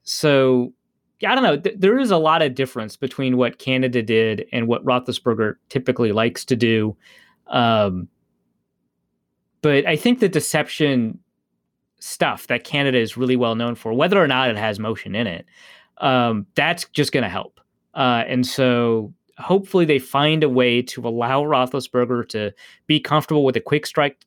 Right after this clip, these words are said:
style offense that still allows for, like, play action. Um, and, and it's not like Najee Harris, like, like, you think of an Alabama running back and you think,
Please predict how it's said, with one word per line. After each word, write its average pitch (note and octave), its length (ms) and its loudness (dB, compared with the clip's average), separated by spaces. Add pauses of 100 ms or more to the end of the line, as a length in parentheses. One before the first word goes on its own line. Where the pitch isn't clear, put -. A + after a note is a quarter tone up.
(100)
style C3+ 360 2
offense C3 440 0
that A#2+ 120 -6
still B3+ 400 0
allows E3 380 2
for, - 140 -6
like, C#3 160 -4
play D3+ 180 2
action. G#2+ 500 -4 (460)
Um, A#2+ 460 -2 (1000)
and, C#3 640 2
and D#3 160 0
it's D3+ 120 -2
not A3 100 4
like G3+ 120 2
Najee E3 320 2
Harris, C3+ 520 2
like, A#2 340 -2 (720)
like, D#3 180 0
you D3 80 0
think F#3 240 0
of E3 60 -2
an C#3+ 100 2
Alabama C3 460 2
running B2 260 0
back G#2+ 240 -2
and A2 100 -10
you G#2+ 60 -10
think, G#2+ 360 -8